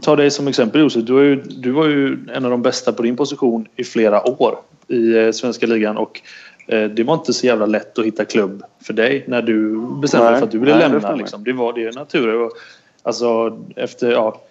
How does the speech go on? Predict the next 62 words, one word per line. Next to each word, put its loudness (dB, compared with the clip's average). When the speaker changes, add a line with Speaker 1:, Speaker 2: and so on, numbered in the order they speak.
Speaker 1:
jag 4
kom 0
ut -2
efter -4
nio -2
år. -2
Jag, 0
alltså, 0
nu 2
var 4
inte 0
jag, 4
jag -4
var -4
inte -8
All-Star-spelare -4
i -6
nio -2
år, -2
det -4
är -4
inte -10
det -4
jag -6
menar, -6
men -8
det, 0
det, 0
man -4
ska -6
ha 4
lite -2
timing -2
och -6
flyt -2
och, 0
Speaker 2:
Jo, 0
Speaker 1:
eh, 2
Speaker 2:
så 2
är 4
det. 0
Speaker 1:
jag 2
menar, 4
Speaker 2:
Det 6
har 4
Speaker 1:
Olle, 4
Speaker 2:
vi 4
ju 6
Speaker 1:
Olle, 4
Speaker 2:
nämnt, 4
Speaker 1:
Olle 4
tog 2
Speaker 2:
eh, -2
Speaker 1:
platsen 0
i, -6
Olle -6
tog -8
platsen -10
i -16
Wetzlar, -8
då -6
kanske, -12